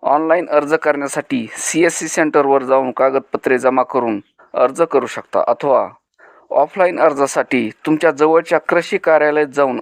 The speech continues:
अर्ज करू शकता. ही योजना विहीर अनुदान योजना या नावाने असून यासाठी राज्य सरकार अनुदान देत आहे. तुम्हाला या योजनेत चार लाख रुपये अनुदान मिळणार असून कामाच्या टप्प्यानुसार पैसे मिळणार आहेत.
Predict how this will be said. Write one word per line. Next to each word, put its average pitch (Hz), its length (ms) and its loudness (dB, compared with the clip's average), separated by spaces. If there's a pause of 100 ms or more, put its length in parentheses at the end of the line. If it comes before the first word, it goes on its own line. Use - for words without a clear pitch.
अर्ज 151 200 0
करू 127 240 0
शकता. - 400 -8 (840)
ही 196 240 -4
योजना 165 460 2
विहीर 151 380 -4 (100)
अनुदान 170 420 0
योजना 151 360 2
या 147 140 4
नावाने 143 460 2
असून 135 400 -2 (220)
यासाठी 160 500 0
राज्य 147 260 0
सरकार 135 420 2 (100)
अनुदान 151 460 0
देत 131 200 0
आहे. 95 180 2 (260)
तुम्हाला 143 360 2
या 135 200 -2
योजनेत 135 380 -2 (460)
चार 156 220 2
लाख 160 240 2
रुपये 147 320 0
अनुदान 131 360 0
मिळणार 113 300 0
असून 120 360 -2 (420)
कामाच्या 156 420 0 (100)
टप्प्यानुसार 151 540 0
पैसे 139 340 0
मिळणार 123 340 -2
आहेत. 95 320 -6